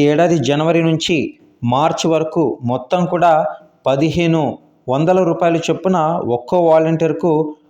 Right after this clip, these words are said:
ప్రోత్సాహకాలు అందించనుంది. కాగా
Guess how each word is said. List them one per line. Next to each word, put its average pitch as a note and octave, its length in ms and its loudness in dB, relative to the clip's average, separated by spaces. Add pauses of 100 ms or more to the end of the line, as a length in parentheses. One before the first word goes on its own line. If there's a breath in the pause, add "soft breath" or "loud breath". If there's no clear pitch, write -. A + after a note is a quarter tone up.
(420)
ప్రోత్సాహకాలు E3 920 0 (160)
అందించనుంది. D3+ 760 0 (760)
కాగా G3 360 4